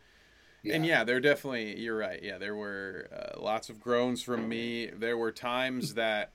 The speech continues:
Speaker 1: I was very relieved that we were in the back row 'cause I felt that I just had my phone out for more than half the movie.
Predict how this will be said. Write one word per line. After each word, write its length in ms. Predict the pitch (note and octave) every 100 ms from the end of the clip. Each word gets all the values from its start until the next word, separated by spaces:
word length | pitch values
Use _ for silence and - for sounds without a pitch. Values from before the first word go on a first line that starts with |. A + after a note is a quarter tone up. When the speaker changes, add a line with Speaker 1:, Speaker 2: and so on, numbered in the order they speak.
| -
Speaker 1:
I 180 | G2+
was 260 | G#2+ G#2+ G#2
very 520 | G2 G2 G#2+ G#2 G#2+
relieved 540 | G#2 G#2 G2 G2 A2+ A2+
that 140 | F#2
we 100 | G2+
were 60 | G2
in 80 |
the 60 | G2
back 340 | F#2 F#2 F#2+
row 260 | F#2 F2+ G#2
'cause 240 | - G#2
I 100 | G2+
felt 420 | F#2+ - G2+ F#2+ F2+
that 320 | F#2+ F2+ - -
I 180 | D#2+ F#2+
just 380 | G2+ - - -
had 240 | A2 G2+
my 160 | G#2 G2
phone 400 | - F#2+ F#2+ G#2
out 300 | G2 A#2+ -
for 360 | - F#2+ F#2 - _ _ _ _ _ -
more 420 | A2 A2 A2+ B2
than 180 | A#2 G#2+
half 360 | A2 G#2 A#2
the 60 | -
movie. 440 | G#2 G2+ A2+ D3